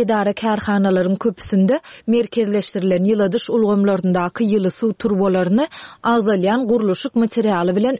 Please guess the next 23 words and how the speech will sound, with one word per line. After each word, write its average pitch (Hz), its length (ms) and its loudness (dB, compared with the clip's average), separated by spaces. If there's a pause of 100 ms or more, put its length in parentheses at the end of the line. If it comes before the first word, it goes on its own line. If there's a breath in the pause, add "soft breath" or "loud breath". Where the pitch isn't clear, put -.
örtmek 208 400 -2
işleri 190 520 -2
hem 277 120 0 (280 loud breath)
güýçli 226 480 0
depkinde 208 480 0
alınıp 208 440 0
barylýar. 196 680 0 (440 loud breath)
Şol 240 280 0
bir 226 60 2
wagtda 214 400 -2
Sewitde 220 440 -2
guruluşy 202 540 -2
karitlarynyň 196 760 0
bahalarynyň 196 640 0
ýokarlanmagy 202 760 0 (280 loud breath)
olaryň 214 380 0 (100)
hyrydarlarynyň 208 840 0 (120)
sanyny 196 480 2
azaltmaýar. 202 1000 0 (280 loud breath)
Häzir 208 420 0
bazarlarda 196 680 0
kime 240 280 0
seretseň, 240 600 -2